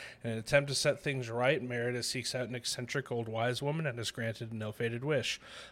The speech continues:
Also fighting, or figuring into Merida's quest and serving as comic relief are the kingdom's three lords, the enormous Lord MacGuffin, the surly Lord Macintosh, and the disagreeable Lord Dingwall.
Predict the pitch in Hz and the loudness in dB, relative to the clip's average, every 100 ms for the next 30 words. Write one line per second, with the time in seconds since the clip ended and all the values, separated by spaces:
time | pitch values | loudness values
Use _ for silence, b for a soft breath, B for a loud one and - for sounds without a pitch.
0 | - 135 143 123 131 131 135 127 139 139 | 4 6 6 4 6 6 6 4 4 4
1 | 160 139 143 143 139 - 135 131 127 113 | 4 4 4 4 2 0 2 4 4 0
2 | - 143 139 - - 123 - 127 117 110 | 4 8 8 4 0 0 2 2 2 -2
3 | - - 110 107 110 127 147 151 - 113 | -4 -4 -4 -6 -4 0 2 0 -2 -4
4 | 113 131 120 113 - 127 143 139 135 139 | -4 -4 -4 -4 -6 -2 0 2 2 2
5 | 139 131 - 113 120 143 135 131 120 117 | 0 -4 -6 -4 -2 0 0 0 0 -2
6 | 110 143 151 147 135 143 143 135 123 117 | 2 2 2 0 -2 0 2 2 2 0
7 | 117 117 117 117 123 117 117 - B B | 0 0 0 -2 0 2 2 -4 B B
8 | - 107 101 117 - 113 120 120 123 117 | -6 -6 -4 -2 -2 0 0 2 2 0
9 | 110 120 117 117 120 113 104 73 71 - | 0 0 -2 -6 -8 -6 -6 -6 -6 -8